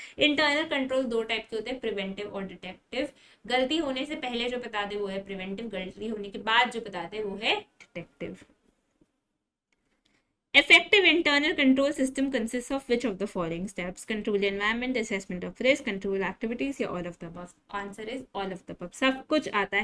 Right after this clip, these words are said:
है इफेक्टिव इंटरनल कंट्रोल सिस्टम में। Which of the following is or are methods to obtain audit evidence? Observation, computation, analytical review या all of the above? ये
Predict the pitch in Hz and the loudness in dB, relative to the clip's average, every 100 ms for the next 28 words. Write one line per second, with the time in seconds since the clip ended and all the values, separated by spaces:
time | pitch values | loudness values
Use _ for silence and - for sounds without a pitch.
0 | 247 - - - - 208 190 190 180 196 | 0 -2 -6 -12 -8 -8 -8 -8 -10 -10
1 | 196 185 196 202 190 - 269 403 - _ | -10 -12 -12 -10 -10 0 2 2 -4 _
2 | - 170 175 _ _ _ - - - _ | -10 -10 -10 _ _ _ -20 -20 -20 _
3 | _ - 240 381 480 269 302 370 381 277 | _ -4 8 8 10 6 4 2 4 4
4 | 247 254 285 294 233 - 262 285 - 262 | 6 8 8 6 2 0 4 4 2 2
5 | 269 226 226 247 214 254 233 233 269 226 | 4 6 4 4 0 2 0 0 -2 -2
6 | - 240 247 196 190 202 202 180 190 185 | -2 -2 -2 -2 -2 -2 0 -2 -4 -6
7 | 196 - 226 226 262 262 277 285 277 240 | -8 -2 0 4 6 8 6 4 0 0
8 | 226 247 240 262 262 - 208 208 214 226 | 0 -2 -2 -2 -4 -4 -2 -2 -2 0
9 | 240 226 220 226 226 226 185 190 175 185 | 2 0 0 -2 -2 -2 -4 -4 -6 -10
10 | 180 196 196 - - _ - 254 | -8 -10 -10 -20 -20 _ 2 2